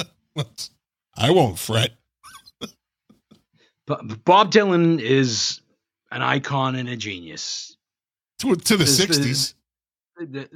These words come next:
Speaker 2: uh, sixties, seventies, eighties,
Speaker 1: That's it.
Speaker 2: even
Speaker 1: It's
Speaker 2: even
Speaker 1: not, not even the eighties.
Speaker 2: No, no, no, no,
Speaker 1: No.
Speaker 2: no, no, no. There,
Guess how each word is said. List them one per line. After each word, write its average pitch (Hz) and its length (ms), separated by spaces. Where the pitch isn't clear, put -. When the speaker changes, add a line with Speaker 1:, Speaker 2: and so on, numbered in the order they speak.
Speaker 2:
uh, 151 260
sixties, 165 680
seventies, 143 840
eighties, 139 420
Speaker 1:
That's 226 140
it. 147 40
Speaker 2:
even 143 240
Speaker 1:
It's 147 100
Speaker 2:
even 170 80
Speaker 1:
not, 180 440
not 185 180
even 220 180
the 180 140
eighties. 147 220
Speaker 2:
No, 160 260
no, 170 140
no, 151 140
no, 127 280
Speaker 1:
No. 139 60
Speaker 2:
no, 143 220
no, 160 140
no. 123 220
There, 147 220